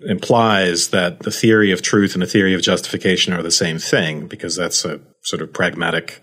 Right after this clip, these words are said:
assumption. But I don't think that makes any sense. The theory of justification, theory of truth are not the same thing. What people are searching for when they're, in the case of truth, is they're trying to explain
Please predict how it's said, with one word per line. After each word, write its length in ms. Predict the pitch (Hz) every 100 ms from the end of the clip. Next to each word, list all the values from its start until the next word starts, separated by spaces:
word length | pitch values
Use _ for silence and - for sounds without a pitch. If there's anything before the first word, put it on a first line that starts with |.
| _ -
assumption. 580 | 104 117 110 - 73
But 140 | - 104
I 80 | 120
don't 160 | 131
think 180 | - 110
that 160 | 107 95
makes 300 | 104 - 107
any 360 | 90 87 90 -
sense. 580 | - - 139 78 - -
The 140 | -
theory 280 | 95 113 117
of 60 | 107
justification, 680 | 107 104 87 98 92 - 92
theory 280 | 101 90 92
of 80 |
truth 280 | - 92 95
are 80 | 110
not 220 | 113 131
the 80 | 113
same 260 | - 85 76
thing. 280 | - - - -
What 180 | 113 107
people 240 | 135 123
are 60 | 107
searching 320 | 123 120 107
for 280 | 113 101 95
when 180 | 95
they're, 420 | 92 92 90 90 90 - -
in 80 | 104
the 80 | 92
case 280 | 110 98 95
of 80 |
truth, 380 | - 165 110 101
is 140 | 98 87
they're 80 |
trying 240 | 92 110 107
to 80 | 101
explain 760 | - - 104 98 95 92